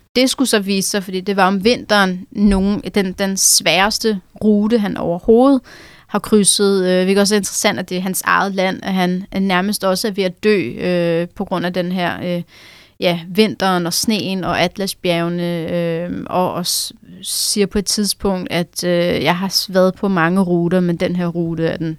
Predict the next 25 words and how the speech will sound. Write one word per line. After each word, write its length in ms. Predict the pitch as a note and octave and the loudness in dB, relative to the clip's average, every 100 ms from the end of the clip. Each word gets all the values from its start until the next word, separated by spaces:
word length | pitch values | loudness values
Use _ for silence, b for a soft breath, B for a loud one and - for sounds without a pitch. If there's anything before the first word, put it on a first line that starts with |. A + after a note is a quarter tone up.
| - | -2
værste." 480 | E3 D#3+ - - E3+ B B B B B - | 0 0 -4 -6 -14 B B B B B -8
Øh, 200 | F3+ F3 | -4 -2
men 140 | F#3+ | -2
han 160 | F#3+ G#3 | 0 2
når 200 | G#3 F#3+ | 4 6
endelig 300 | G#3+ A#3+ A#3+ | 8 8 6
frem 320 | - F#3+ F#3+ D#3+ | 4 2 2 -4
igen 400 | F3+ F3+ F3+ F#3+ | -4 -2 0 -2
til, 540 | - F#3+ E3 - D3+ - | -4 -4 -4 -8 -10 -12
til, 340 | - - E3+ E3+ - | -8 -6 -6 -6 -8
øh, 80 | - | -10
Fez, 680 | - G3+ G3 G#3 - - - | -4 0 2 2 0 -2 -4
øh, 240 | F#3 E3 | -4 -4
til 180 | - F#3+ | -6 -4
sidst, 680 | - G#3+ G#3 - - - - _ - | -2 -2 -4 -4 -4 -6 -8 _ -8
øh, 460 | F3+ E3+ E3 D#3+ - - | -6 -4 -6 -6 -8 -4
og, 200 | F3 - | -4 -4
og 160 | - F#3+ | -8 -8
slutter 380 | - F#3 F3 - | -8 -6 -4 -2
af, 340 | E3+ E3+ - _ | -2 -2 -8 _
slutter 300 | - - F#3 | -8 -4 -2
sin 240 | F3+ F#3+ F3+ | -2 0 0
rejse 320 | F3 F3+ D#3+ | 0 -2 -6
af 240 | F#2 E3 - | -6 -8 -6
der. 180 | - | -4